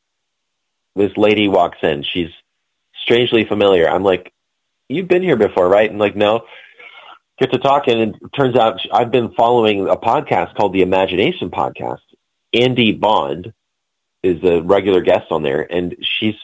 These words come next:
M K Ultra S R A, <laughs> and she's been on these shows, and I've seen her face on a podcast. She shows up at our little prayer meeting downtown. So the M K Ultra programming is to the point now where I don't think they even need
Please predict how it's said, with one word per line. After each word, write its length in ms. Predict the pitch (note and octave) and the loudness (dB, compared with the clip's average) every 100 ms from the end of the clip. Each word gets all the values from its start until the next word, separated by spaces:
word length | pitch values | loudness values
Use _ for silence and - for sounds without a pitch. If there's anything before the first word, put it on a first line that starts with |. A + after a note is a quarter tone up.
| _ | _
M 160 | F#2 G2+ | -4 0
K 140 | A2+ | 2
Ultra 340 | F#2 E2+ - E2+ | 2 2 0 0
S 120 | - | 2
R 120 | A#2 | 2
A, 320 | C#3 C2 F2+ - | 2 -2 -10 -10
<laughs> 40 | C#3 | -8
and 100 | B2 | -6
she's 240 | C3 B2 | -4 -4
been 180 | - B2 | 0 0
on 120 | A#2 | 2
these 160 | A2+ - | 0 0
shows, 240 | E3 G2+ | 0 0
and 100 | F#2+ | 0
I've 140 | F#2+ - | -2 -2
seen 160 | B2 B2 | 0 0
her 140 | A2+ | 0
face 280 | F#2 A#2+ G#2+ - | 0 0 -2 -4
on 200 | F2+ G2 | -2 -2
a 40 | |
podcast. 520 | - C3 E3 - D3 - _ _ _ _ _ _ | 0 -2 -2 -8 -12 -16 _ _ _ _ _ _
She 160 | - A#3 | -8 0
shows 260 | E4+ D4+ | 2 4
up 180 | - - | 2 0
at 80 | - | 2
our 80 | F#3 | 4
little 240 | G3 G#3 | 4 2
prayer 280 | - C#4 D4 | 0 0 0
meeting 320 | G#3 D#2 - | 0 -4 -6
downtown. 420 | - C#2 D#2+ C2 - _ _ _ _ _ _ _ _ _ _ _ _ _ _ _ _ _ _ | -8 -8 -10 -12 -14 _ _ _ _ _ _ _ _ _ _ _ _ _ _ _ _ _ _
So 140 | B2 A#2+ | 2 2
the 200 | B2 A2 | 2 0
M 140 | D3 | 0
K 180 | D#3 B2 | 2 4
Ultra 360 | G#2 A#2+ A#2 - | 4 2 -2 0
programming 640 | G#2 G#2+ G2+ E2+ D#2+ D2+ | 0 2 0 0 -4 -2
is 280 | F#2 F2 D2+ - - _ _ - | -2 -2 -4 -16 -20 _ _ -10
to 80 | F#2 | -6
the 80 | |
point 300 | F#2 - A2+ | -4 -2 0
now 220 | E2+ E2 D#2+ | 0 0 2
where 420 | E2+ E2 D#2 - - | 2 4 2 0 -2
I 80 | |
don't 220 | A2 C3+ A#2+ | 0 -2 -2
think 160 | A2 | -2
they 80 | G#2+ | -2
even 440 | F2+ G2+ F#2+ E2 F2+ | -2 -2 -4 -4 -4
need 320 | G2+ G#2+ | -4 -4